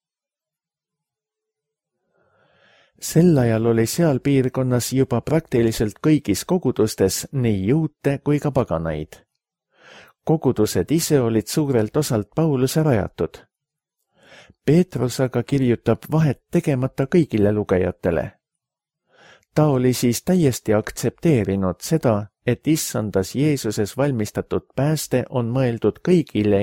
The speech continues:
inimestele sünnipärast sõltumata. Kunagi varem, kui teda oli kutsutud sajapealik Korneliuse koju Kaisareasse, oli ta selleks kõike muud kui valmis. Nii võib lugeda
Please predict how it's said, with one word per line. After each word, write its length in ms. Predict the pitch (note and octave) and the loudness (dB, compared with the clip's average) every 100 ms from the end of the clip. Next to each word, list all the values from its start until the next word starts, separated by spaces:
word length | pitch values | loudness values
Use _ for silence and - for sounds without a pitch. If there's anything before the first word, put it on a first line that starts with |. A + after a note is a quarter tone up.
| C3 | 0
inimestele 760 | C#3+ G#2+ G2+ - G#2 G#2 G#2 - _ - _ | -2 -2 -2 -2 0 2 2 -2 _ -20 _
sünnipärast 800 | - D3 D3 C3+ C3+ D3 - - | -4 -2 0 0 -2 -2 -4 -2
sõltumata. 720 | C#3+ - G2+ E2 - - E2+ - _ _ _ _ _ _ _ _ - - - - | -2 -2 -6 -6 -8 -8 -8 -8 _ _ _ _ _ _ _ _ -20 -20 -20 -4
Kunagi 480 | C3+ A#2+ G#2 G2 G2 | 0 2 0 0 0
varem, 380 | B2 F3+ D3 G#2+ - | 2 2 2 -2 -2
kui 160 | A#2+ | 0
teda 280 | A#2+ A#2 A2+ | 0 0 0
oli 180 | G#2+ G#2+ | 0 0
kutsutud 600 | - C#3 - G#2 G#2+ F#2+ | 0 -2 -2 -2 -2 -4
sajapealik 720 | - D#3 C3 - A2+ G#2+ G#2+ _ _ | -2 0 0 0 0 0 -2 _ _
Korneliuse 1000 | A2+ F#2+ G#2 D#3 E3+ A2 G#2+ A2 - G2+ | 2 2 2 2 2 2 0 0 0 -2
koju 360 | - C3+ G2 | 0 2 2
Kaisareasse, 1000 | F2+ A#2+ D#3+ D3+ C3 A#2+ A#2 - - A#2+ - _ - - _ | 0 0 0 0 0 0 -2 -4 -4 -4 -6 _ -20 -20 _
oli 220 | C3+ C#3 | 2 4
ta 160 | B2 A#2 | 4 0
selleks 480 | - C3 A2+ - - - | 0 0 0 -2 -8 0
kõike 320 | E3+ - - | 0 0 -4
muud 280 | A#2 D3 - | -2 -2 0
kui 160 | E3+ D3+ | 0 2
valmis. 640 | A#2 F2+ D#2+ - - - _ _ _ _ _ _ _ | 2 0 -4 -8 -10 -14 _ _ _ _ _ _ _
Nii 240 | C3 C#3+ C3+ | 0 2 2
võib 280 | A2 A2+ B2 | 2 0 0
lugeda 420 | C3+ A#2+ A#2 | -2 0 -2